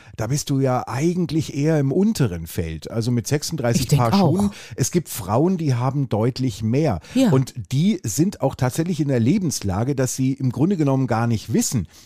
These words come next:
Speaker 1: warum sie hundert Paar Schuhe oder so haben. Das haben aber wiederum tatsächlich Wissenschaftler mal erforscht und, äh, das war, das war auch ein Ergebnis, das ich mir fürs Leben gemerkt habe, weil die Frage auch öfter mal von Frauen kommt, also,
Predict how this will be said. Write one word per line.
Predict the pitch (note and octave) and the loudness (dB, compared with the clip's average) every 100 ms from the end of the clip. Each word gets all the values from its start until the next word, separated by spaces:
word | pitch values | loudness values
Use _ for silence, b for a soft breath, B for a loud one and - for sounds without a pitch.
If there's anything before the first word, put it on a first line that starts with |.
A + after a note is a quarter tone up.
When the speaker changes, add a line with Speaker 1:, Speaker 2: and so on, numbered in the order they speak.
| b | b
Speaker 1:
warum | G2+ B2 B2 C#3 E3+ | -2 0 2 4 2
sie | B2 G#2+ - _ _ - | 2 0 -2 _ _ 2
hundert | C#3+ A2+ G2 | 4 4 0
Paar | - G#2 F2+ | -2 -4 -4
Schuhe | - C#3+ C3+ E2 | -2 2 2 2
oder | G#2+ G2+ | -2 -2
so | F2+ F#2 | -2 -4
haben. | E2 F2 B2 D#3 B B B | -4 -2 -2 -2 B B B
Das | C3 - | -2 0
haben | E3+ E3 - | 0 0 0
aber | C#3+ D3+ | -2 0
wiederum | C#3+ D#3+ D#3+ D#3 D#3+ | 0 2 2 2 0
tatsächlich | C3 C3 D3+ D#3 - A2 | -2 -2 -2 -4 -6 0
Wissenschaftler | A#3+ F3 A#2 F#2 - D#2+ | 0 0 -2 -4 -4 -6
mal | D2+ D2+ | -6 -8
erforscht | D2+ - F#2 D3+ - | -10 -6 -2 -2 -2
und, | A#2 B2 - | -2 -2 -2
äh, | A2+ G#2+ G#2 B B B | 0 2 0 B B B
das | A#2 - | -4 -2
war, | A#2 C#3+ - | 2 2 0
das | A#2+ A#2 | -2 0
war | C3+ D#3 | 0 2
auch | C3 | 2
ein | |
Ergebnis, | B2+ A2+ C3+ E3+ D3+ | 2 2 0 0 -2
das | C3+ B2+ | -2 -2
ich | |
mir | A#2+ B2+ | 0 0
fürs | B2 - | 0 -2
Leben | C3 E3 | 0 0
gemerkt | B2+ A2 A#2 D#3+ | 2 2 2 2
habe, | E3 D#3 | 0 2
weil | C3 | 2
die | A#2+ | 0
Frage | - G#2+ C3+ D3 - | -2 -2 0 0 0
auch | A#2+ - | -2 0
öfter | C#3 D3+ | -2 0
mal | C3 - | 0 0
von | A#2+ | -2
Frauen | - A2 A2 | -2 -2 0
kommt, | C#3+ D#3 - | 0 -2 -4
also, | E2 | -6